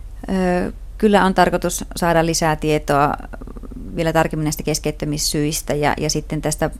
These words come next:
pariskuntien hoitopolusta, että, että kun meille tulee näitä paljonkin lähetteitä lapsettomista pariskunnista, niin mitä heille tapahtuu, miten se hoitopolku etenee. Ja sitten se kyllä kiinnostaisi kanssa tietää, että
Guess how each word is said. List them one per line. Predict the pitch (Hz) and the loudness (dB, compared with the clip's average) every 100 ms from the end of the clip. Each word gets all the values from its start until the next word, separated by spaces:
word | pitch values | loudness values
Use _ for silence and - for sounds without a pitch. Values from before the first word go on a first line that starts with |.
| - | -8
pariskuntien | - 160 151 160 143 156 | -2 0 0 -4 -2 -2
hoitopolusta, | 160 160 156 147 - 156 147 147 - - 92 | 2 2 2 0 -2 0 2 0 -2 -4 -4
että, | 147 - 156 - - - | -4 -4 -4 -4 -8 -8
että | 156 - 156 | -8 -6 -6
kun | 147 147 | -2 -2
meille | 143 | -2
tulee | 147 160 156 | -2 0 2
näitä | 151 123 - - - - - - | 2 -2 -8 -10 -14 -14 -14 -2
paljonkin | 170 170 175 180 | 2 4 2 2
lähetteitä | 175 185 180 - 185 180 185 180 - - - - - - | 2 2 0 2 2 4 0 -2 -8 -14 -12 -14 -14 -2
lapsettomista | 180 180 175 - 180 175 - 175 - - | 0 2 0 2 2 0 0 -2 -4 0
pariskunnista, | 175 180 170 - 170 165 165 - 165 | 2 2 0 -2 -4 -2 -2 -2 0
niin | 165 156 147 - - - - - - - - | 0 0 -2 -6 -14 -12 -12 -12 -12 -10 -2
mitä | 180 180 165 | -2 2 2
heille | 175 165 160 | 4 2 2
tapahtuu, | - 156 151 165 165 | 2 4 4 4 -2
miten | 156 165 | -2 0
se | |
hoitopolku | 165 156 143 147 147 156 - - - - | 0 0 0 0 -2 -8 -8 -14 -14 -4
etenee. | 156 151 156 147 143 143 151 - - | -2 2 4 4 4 4 2 -2 -4
Ja | 160 | -2
sitten | 160 160 - | 0 -4 -2
se | 170 | -2
kyllä | 156 156 139 | -2 -2 -4
kiinnostaisi | 156 147 143 143 151 | -2 -2 -2 -2 -2
kanssa | 151 151 - | 0 0 -2
tietää, | - 147 - 160 156 | -2 -4 -2 -2 -2
että | - 156 | -2 -2